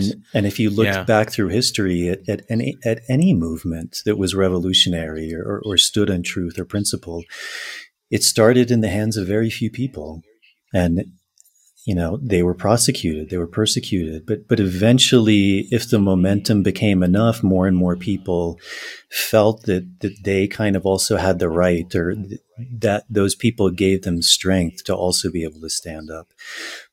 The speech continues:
Speaker 1: And eventually it, it becomes, it becomes almost easy to then take that position because it's the majority position.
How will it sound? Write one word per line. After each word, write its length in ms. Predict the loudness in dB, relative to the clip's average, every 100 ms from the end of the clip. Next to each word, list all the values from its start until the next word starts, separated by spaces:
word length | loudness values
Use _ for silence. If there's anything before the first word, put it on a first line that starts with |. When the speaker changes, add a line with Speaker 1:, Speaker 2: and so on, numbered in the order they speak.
| _ _
Speaker 1:
And 140 | 0 2
eventually 760 | 4 4 4 2 4 2 0
it, 220 | 0 -2 0
it 120 | -4
becomes, 800 | -4 -2 0 0 0 -2 -2 -4 -4
it 140 | -6 -2
becomes 600 | -4 2 2 2 0 -2
almost 560 | -2 0 2 2 0 4
easy 440 | 6 8 6 2
to 160 | 2 0
then 200 | 2 2
take 220 | 0 0
that 220 | 0 0
position 500 | -2 2 2 2 2
because 240 | 0 0 -2
it's 140 | -4
the 80 | -2
majority 560 | -2 0 0 0 0 -4
position. 680 | -4 2 4 4 0 -8